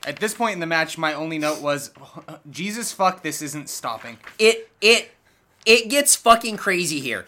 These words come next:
Speaker 2: Vampiro gets a table. He also gets lighter fluid and a lighter. He lights a table on fire.
Speaker 1: No.
Speaker 2: And then he's going to slam Pentagon Junior only to get slammed himself through the fire table. The reason they use lighter fluid, fluid is because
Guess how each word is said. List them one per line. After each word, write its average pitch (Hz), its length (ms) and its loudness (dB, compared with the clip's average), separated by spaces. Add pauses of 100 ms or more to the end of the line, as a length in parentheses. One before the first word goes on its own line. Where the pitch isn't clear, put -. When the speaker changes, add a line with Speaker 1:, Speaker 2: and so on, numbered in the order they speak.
(140)
Speaker 2:
Vampiro 240 520 2
gets 233 200 -2
a 214 60 -4
table. 175 480 -2 (120)
He 208 160 -6
also 226 300 4
gets 240 180 -2
lighter 208 320 0
fluid 226 320 2
and 202 140 0
a 185 60 2
lighter. 170 420 -2 (160)
He 202 160 -2
lights 233 260 2
a 269 80 -4
table 233 360 -4
on 202 180 0
fire. 185 460 2
Speaker 1:
No. 165 400 2 (200)
Speaker 2:
And 208 200 0
then 277 160 4
he's 226 180 -2
going 233 200 -2
to 220 40 -2
slam 214 460 -4 (400)
Pentagon 233 340 0
Junior 196 460 -2 (240)
only 339 320 2
to 269 140 -2
get 240 280 -4
slammed 233 560 0
himself 175 760 2 (400)
through 247 540 -2
the 269 140 2
fire 208 400 2
table. 247 500 0 (360)
The 156 120 0
reason 208 300 -2
they 226 80 -6
use 208 180 -4
lighter 180 220 2
fluid, 165 500 -2
fluid 143 460 -4
is 139 160 -6
because 147 400 -4